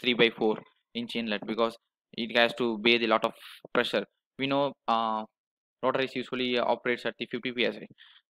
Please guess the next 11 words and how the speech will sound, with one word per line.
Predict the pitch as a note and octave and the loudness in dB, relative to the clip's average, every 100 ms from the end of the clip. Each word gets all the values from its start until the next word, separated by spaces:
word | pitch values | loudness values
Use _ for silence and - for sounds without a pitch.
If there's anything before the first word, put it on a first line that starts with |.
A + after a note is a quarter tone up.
| - | -4
So | A#2 A2 | -4 0
we, | C3 B2+ B2 | 0 0 -2
we, | C#3 C#3+ D#2 | -4 -6 -4
this, | D3 E3 - - | -4 -4 -6 2
uh, | A#2+ A2+ A2+ _ _ _ - | 4 4 0 _ _ _ -6
uh, | A2 A2+ A2+ | -2 0 -2
nipple | C3 D3 | -2 -2
should | C#3 A#2 | -2 -2
be, | B2 A#2 - _ _ _ - | 0 0 -4 _ _ _ -10
should | C#3 A#2+ | -6 -4
be, | B2+ B2 A2 | -2 -4 -6